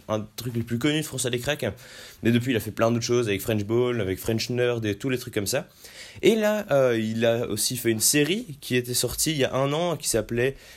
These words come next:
euh, Deadland, qui était produit par, euh, par la télé, par France Télévisions, je pense.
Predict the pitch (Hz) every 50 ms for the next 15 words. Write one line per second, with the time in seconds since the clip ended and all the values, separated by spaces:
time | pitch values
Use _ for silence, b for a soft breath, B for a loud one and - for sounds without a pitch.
0 | B B B 85 85 87 87 95 113 135 139 135 135 139 143 160 175 165 139 107
1 | 85 - - - - - 113 110 104 107 110 104 - - 156 156 139 143 160 165
2 | 143 - - 98 98 101 107 90 90 87 85 - 95 92 92 92 - 127 127 160
3 | 208 208 B B B B B B B - 104 101 98 92 - - - 147 135 -
4 | 131 117 110 120 123 175 185 180 - 185 196 - - -